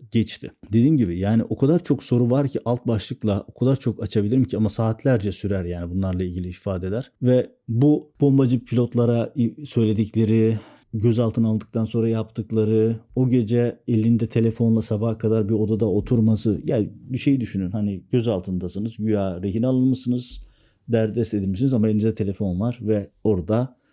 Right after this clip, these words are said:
darbeye karşı süreci koordine ediyorsunuz. İnanırsanız size böyle bir senaryo anlatıyorlar. Düşünün, ya bu adam uçaktan iniyor, Ankara'ya bombalayan pilotlara geçmiş o-, şey, "Kolay gelsin çocuklar." diyor, sırtlarını sıvazlayacak şekilde.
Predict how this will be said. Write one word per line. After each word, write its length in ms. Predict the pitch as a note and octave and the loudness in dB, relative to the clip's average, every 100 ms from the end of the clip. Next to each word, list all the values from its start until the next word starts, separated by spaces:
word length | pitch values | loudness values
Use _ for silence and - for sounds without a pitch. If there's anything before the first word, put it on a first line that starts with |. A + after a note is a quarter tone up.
| _ - - | _ -6 0
darbeye 420 | A2+ A2 B2 A#2+ | 0 2 2 0
karşı 320 | A#2 G2+ C#3 | -2 -2 -2
süreci 360 | - G#2 F#2+ - | -4 -2 -4 -2
koordine 460 | G#2+ G2 F#2 G#2 | 0 0 2 0
ediyorsunuz. 580 | F2 F#2 F2 F2 E2+ - _ - | 0 -4 -6 -10 -12 -18 _ -2
İnanırsanız 640 | A2 G#2+ G2 F2+ F#2 B2+ | 0 2 0 -2 -2 -4
size 320 | - G2 A2+ G#2+ | -4 -2 0 0
böyle 240 | F#2+ F#2+ | 0 0
bir 60 | C#3 | -2
senaryo 480 | G#2 G2 G#2 G#2 - | -2 0 2 0 0
anlatıyorlar. 640 | G#2 G2 F#2+ A2+ F#2+ E2+ - _ _ _ - | 0 0 0 0 0 -2 -8 _ _ _ -4
Düşünün, 420 | C3+ C3+ A#2 A2 _ _ _ - | 0 2 2 0 _ _ _ -2
ya 220 | A#2+ G#2+ | 0 2
bu 120 | A#2+ B2 | 2 2
adam 380 | G#2 A2+ B2 - _ _ - | 2 0 -2 -8 _ _ -8
uçaktan 480 | A2+ - A2+ - G2+ | -6 -2 -2 0 0
iniyor, 540 | B2 B2 A#2+ A2+ A#2+ C3 _ _ _ _ | 4 4 6 4 0 -4 _ _ _ _
Ankara'ya 500 | A#2 A#2 A2+ G2+ G2+ | 0 0 2 0 0
bombalayan 680 | G2+ G#2+ G2+ G2 F#2+ F#2 F#2 - _ _ | 2 2 2 2 0 0 -4 -10 _ _
pilotlara 460 | - A#2+ - G#2 A#2 | 0 0 -2 -2 -2
geçmiş 400 | A2 G2+ A#2 - | -2 -4 -8 -12
o-, 120 | - | -8
şey, 140 | - | -6
"Kolay 300 | G2 A#2+ A#2+ | -2 0 2
gelsin 280 | A#2 G#2 A#2 | 2 0 -2
çocuklar." 460 | A2 G2 F#2+ G2 F2+ | -4 -4 -2 -4 -2
diyor, 120 | A#2+ | -4
sırtlarını 400 | - F#2+ G#2+ A2 | -4 -4 0 -2
sıvazlayacak 520 | - F#2+ F#2+ F2+ G#2 | -2 -6 -6 -4 -4
şekilde. 460 | - F#2 F#2 F2 | -4 -6 -4 -4